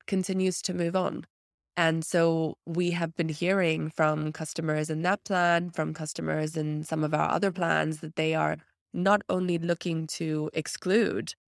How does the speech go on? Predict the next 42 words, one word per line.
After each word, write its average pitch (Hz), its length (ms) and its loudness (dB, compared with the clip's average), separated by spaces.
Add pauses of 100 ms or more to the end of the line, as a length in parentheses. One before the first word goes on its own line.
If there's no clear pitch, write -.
(260)
you 175 80 0
know, 151 280 2
bad 156 220 2
actors 156 440 0
entirely, 156 760 -2 (360)
um, 151 480 2
but 156 220 0
they 151 220 4
are 151 300 2 (100)
also 165 520 2
wanting 156 640 0
to 151 240 -2 (140)
proactively 170 880 0
invest 151 440 -4
in 151 180 -2
companies 147 640 -4
that 147 120 -4
are 147 100 2
achieving 151 460 -4
impact. - 540 -8 (520)
So 180 160 2
you 180 140 4
start 220 320 6 (160)
again 208 320 6
to 185 120 0
come 185 220 0
up, 180 120 4 (120)
you 170 140 0
know, 160 120 4
with 160 400 -2
questions 175 460 0
around, 156 540 0
"Well, 160 180 -2
what 151 160 -4
does 160 140 -6
that 170 180 -2
mean?" 226 440 0 (300)
You 180 120 0
know, 156 180 4
"Does 160 240 -2
it 170 140 -4
mean 160 460 0